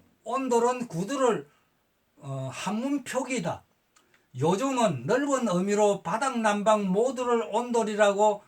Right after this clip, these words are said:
하면서 구들도 그 속에, 어, 포함시켜버렸다. 구들은 아궁과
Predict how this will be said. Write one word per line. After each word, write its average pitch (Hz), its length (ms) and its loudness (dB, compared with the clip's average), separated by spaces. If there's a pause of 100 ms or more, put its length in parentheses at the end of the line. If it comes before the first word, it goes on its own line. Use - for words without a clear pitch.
(160)
하면서 196 640 -4 (640)
구들도 226 560 2
그 190 220 2
속에, 240 560 2 (240)
어, 135 160 -10
포함시켜버렸다. 214 1120 -4 (840)
구들은 208 560 0
아궁과 247 840 0